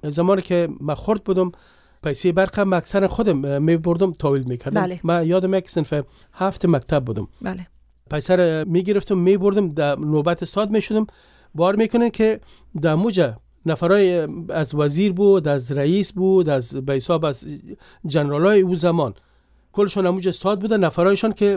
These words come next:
Speaker 1: پیسه برق تحویل می‌کردن.
Speaker 2: به نوبت استاد می‌شدن که
Speaker 1: بله، به
Speaker 2: پیسه
Speaker 1: نوبت
Speaker 2: رو بدن.
Speaker 1: استاد
Speaker 2: بله،
Speaker 1: می‌شدن
Speaker 2: بله.
Speaker 1: که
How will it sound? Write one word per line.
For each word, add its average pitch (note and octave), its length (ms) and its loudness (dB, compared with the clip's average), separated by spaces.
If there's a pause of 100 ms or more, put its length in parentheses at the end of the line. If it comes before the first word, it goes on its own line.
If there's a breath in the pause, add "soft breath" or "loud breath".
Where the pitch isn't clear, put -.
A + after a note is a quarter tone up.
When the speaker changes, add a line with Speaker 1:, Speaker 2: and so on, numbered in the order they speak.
Speaker 1:
پیسه E3 340 0
برق F#3+ 280 0
تحویل D3 320 2
می‌کردن. C3+ 360 -2
Speaker 2:
به G#3 60 -4
نوبت B3 300 -2
استاد C4+ 300 -6
می‌شدن C#4+ 440 -8
که - 120 -8
Speaker 1:
بله، F3 320 -4 (240)
به D#3 60 -6
Speaker 2:
پیسه D3+ 120 -2
Speaker 1:
نوبت D3 80 -4
Speaker 2:
رو G#3 60 0
بدن. G#3 140 -2
Speaker 1:
استاد F#3+ 260 -2
Speaker 2:
بله، - 100 0
Speaker 1:
می‌شدن G#3 280 -2
Speaker 2:
بله. G3+ 100 -8
Speaker 1:
که G3+ 220 -4